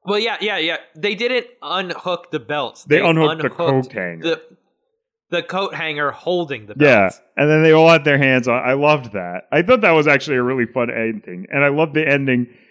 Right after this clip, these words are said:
Speaker 2: the, the reaction shot, Jimmy Uso and, uh, and Kofi Kingston, like, looking at each other, like, "What the fuck? What the <laughs> fuck?"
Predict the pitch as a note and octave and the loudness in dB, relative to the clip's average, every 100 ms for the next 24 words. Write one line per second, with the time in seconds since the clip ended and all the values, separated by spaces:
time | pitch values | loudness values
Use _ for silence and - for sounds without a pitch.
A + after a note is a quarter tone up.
0 | _ _ _ - C3+ B2+ B2+ B2+ C3 D3 | _ _ _ -6 -4 -2 0 2 4 4
1 | C#3+ C#3 A#2 - A2 A2 A#2 B2 A#2 A2+ | 2 -4 -6 -2 -2 0 2 2 2 0
2 | - A2 G#2+ G#2 G2+ G2 F#2 F2+ F2 _ | 0 -2 0 -2 -4 -4 -6 -8 -14 _
3 | _ _ - G2 F#2+ A#2+ G#2+ G2+ B2+ A2+ | _ _ -8 -6 0 0 0 -4 -4 -4
4 | A#2 G2+ F#2+ G2+ A#2 B2+ B2 A2 G2+ C3 | -8 -10 -10 -12 -12 -10 -8 -8 -8 -10
5 | A#2+ A2 D#3 D3+ D3+ - F3 - - E3+ | -8 -8 -10 -12 -6 -2 -2 -2 -8 -6
6 | F#3 - G#3 | -4 -4 -4